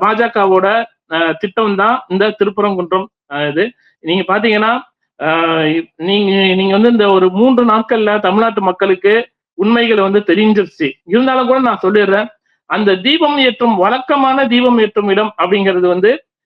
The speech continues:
கோயில் அருகே இருக்கிற ஒரு பிள்ளையார் கோயில்ல தீபம் ஏற்றுறது வழக்கம். அதுதான் காலம் காலமா நடந்துட்டு இருக்கு. ஆனா இவங்க கேக்குறது எங்கன்னா, ஆ, தர்கா பக்கத்துல இருக்கிற, ஆ, நிலத்தை வந்து அளக்கிறதுக்காக ஒரு தூண் ஒண்ணு வச்சிருக்காங்க.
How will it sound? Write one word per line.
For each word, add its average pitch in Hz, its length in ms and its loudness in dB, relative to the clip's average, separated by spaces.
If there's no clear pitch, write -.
கோயில் 254 320 2
அருகே 214 300 2
இருக்கிற 208 320 0
ஒரு 208 180 0
பிள்ளையார் 196 340 0
கோயில்ல 175 420 0
தீபம் 185 320 0
ஏற்றுறது 170 440 0
வழக்கம். 151 420 -2
அதுதான் 226 480 0
காலம் 214 380 0
காலமா 220 320 0
நடந்துட்டு 190 340 0
இருக்கு. 135 320 -12
ஆனா 220 180 -2
இவங்க 254 400 2
கேக்குறது 269 460 0
எங்கன்னா, 196 420 0
ஆ, 156 440 -2
தர்கா 208 380 -2
பக்கத்துல 196 400 0
இருக்கிற, 190 460 -2
ஆ, 151 160 0
நிலத்தை 220 400 0
வந்து 208 160 0
அளக்கிறதுக்காக 196 800 0
ஒரு 156 440 2
தூண் 240 240 0
ஒண்ணு 135 380 0
வச்சிருக்காங்க. 127 560 -6